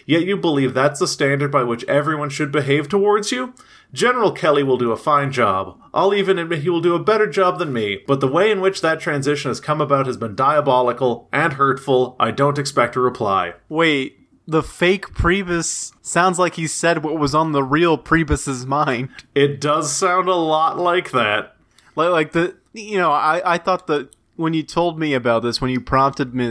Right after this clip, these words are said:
Speaker 2: this to me before we started recording, I thought this was gonna be, like, a weird, like, give me your information thing.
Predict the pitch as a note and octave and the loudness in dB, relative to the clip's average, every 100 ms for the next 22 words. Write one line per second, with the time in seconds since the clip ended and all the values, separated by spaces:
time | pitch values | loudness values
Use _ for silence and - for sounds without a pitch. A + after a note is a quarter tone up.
0 | A2 - C3 - - A#2+ A2+ A2+ A#2 A2+ | -6 -4 -4 -4 -4 -4 -4 -4 -6 -2
1 | C3 B2+ B2 - A#2+ A2 - C#3 C#3 B2+ | 0 0 0 0 -2 -4 -2 2 2 2
2 | A#2+ B2 C3+ B2 B2+ - A#2+ B2+ A2+ G#2+ | 0 2 2 2 -2 -6 -4 -2 -2 -2
3 | A2+ G#2+ G#2 A2+ A2 A#2+ B2+ B2+ B2 A2+ | 0 0 0 -2 -2 -4 -2 -2 -2 -4
4 | _ _ _ _ A#2+ A#2+ G#2 C3+ C3 B2 | _ _ _ _ -2 -2 0 0 2 0
5 | A#2+ A#2 A#2+ A#2 B2+ D#3 - B2 - A#2+ | 0 -2 -4 0 0 0 -2 -4 -2 -4
6 | A2 G#2+ | -4 -8